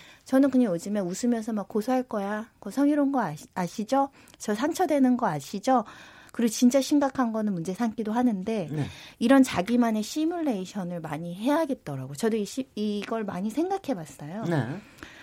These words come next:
Speaker 1: 저 사람은 악의 없이 말하는 건데 나는 성희롱으로 받아들였을 때 저 사람한테 어떻게 성희롱이라고 각인을 시켜줄까?
Speaker 2: 음흠.
Speaker 1: 이 고민을 사실 사회가 같이 해야죠.
Speaker 2: 음.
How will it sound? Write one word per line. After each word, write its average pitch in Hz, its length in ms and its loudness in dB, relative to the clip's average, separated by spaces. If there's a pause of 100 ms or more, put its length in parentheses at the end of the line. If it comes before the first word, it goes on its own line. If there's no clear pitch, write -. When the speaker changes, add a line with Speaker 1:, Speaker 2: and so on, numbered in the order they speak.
(160)
Speaker 1:
저 - 180 0
사람은 359 360 2
악의 175 300 2
없이 240 240 0
말하는 180 440 -4
건데 175 240 -8
나는 156 240 -6
성희롱으로 277 600 0
받아들였을 165 640 -8
때 175 160 -10
저 180 140 -8
사람한테 208 500 -4
어떻게 180 280 -10
성희롱이라고 247 720 0
각인을 190 480 -4
시켜줄까? - 800 -10
Speaker 2:
음흠. 139 280 -4 (300)
Speaker 1:
이 247 120 6
고민을 233 720 4 (300)
사실 262 260 -2
사회가 330 380 0
같이 - 340 -10
해야죠. - 320 -16 (180)
Speaker 2:
음. 131 180 -2